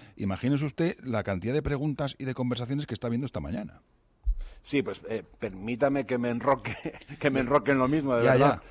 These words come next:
Speaker 1: ya, ya, ya.
Speaker 2: Eh, pero es verdad que una cosa es lo que dicta la Liga, por ejemplo, la Liga de Fútbol Profesional, usted ha dicho el Consejo Superior de Deportes,
Speaker 1: Sí.
Speaker 2: para actividades deportivas, y otra cosa es lo que diga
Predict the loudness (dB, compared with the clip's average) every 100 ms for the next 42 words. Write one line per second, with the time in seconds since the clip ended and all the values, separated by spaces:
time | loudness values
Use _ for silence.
0 | -4 0 2 2 4 4 2 0 0 0
1 | 2 4 4 2 -4 -2 0 0 0 0
2 | -2 0 -2 -2 -2 -2 -2 0 2 4
3 | 2 0 -2 -2 -2 -4 -4 -4 -4 -4
4 | -4 -6 -6 -8 -8 -4 0 0 -2 -10
5 | -16 -12 -4 -2 0 -2 -4 -8 -6 -6
6 | -8 -4 0 2 4 2 0 -2 2 4
7 | 4 -2 -12 _ -14 -8 -6 -4 0 0
8 | 0 0 2 2 0 0 0 -6 -14 -4
9 | 0 0 2 0 2 0 0 -2 -2 -4
10 | -10 -8 -8 -2 0 0 -2 -10